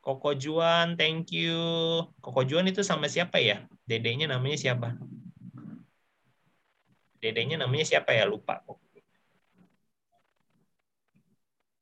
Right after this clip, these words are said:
Oke, Tuhan Yesus memberkati ya.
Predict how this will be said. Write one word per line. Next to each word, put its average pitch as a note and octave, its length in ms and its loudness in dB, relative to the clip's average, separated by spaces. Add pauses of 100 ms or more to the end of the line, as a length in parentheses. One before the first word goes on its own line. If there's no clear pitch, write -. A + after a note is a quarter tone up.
(880)
Oke, C3+ 960 8
Tuhan C3+ 160 6
Yesus C3 320 6
memberkati C3 800 6
ya. B2 400 6